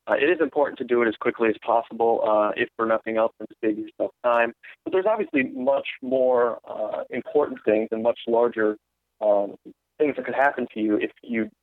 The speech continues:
aren't monitoring your, uh, your online presence. Uh, and we, another thing we tell people is to always, excuse me, monitor their, uh, their credit reports, uh, which is actually free to do three times per year. It's mandated by the U S government that, uh, the,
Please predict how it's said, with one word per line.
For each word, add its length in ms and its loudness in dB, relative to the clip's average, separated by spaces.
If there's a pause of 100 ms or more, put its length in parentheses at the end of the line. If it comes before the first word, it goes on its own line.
(140)
aren't 240 0
monitoring 580 0
your, 300 0
uh, 220 0 (100)
your 180 0
online 420 4
presence. 380 0 (160)
Uh, 220 2 (380)
and 100 0
we, 320 -2
another 340 0
thing 140 0
we 80 -2
tell 180 0
people 320 0
is 160 -4
to 120 2
always, 320 0 (400)
excuse 240 -4
me, 100 4
monitor 380 2
their, 140 2 (120)
uh, 160 2
their 160 2
credit 300 0
reports, 400 0 (160)
uh, 220 0 (280)
which 120 -6
is 60 0
actually 280 -2 (120)
free 120 -2
to 100 0
do 180 2 (140)
three 140 -2 (100)
times 200 2 (120)
per 80 0
year. 280 2
It's 140 -8
mandated 440 0
by 120 2
the 120 -4
U 180 2
S 60 0 (160)
government 400 0
that, 120 4 (520)
uh, 140 0
the, 440 0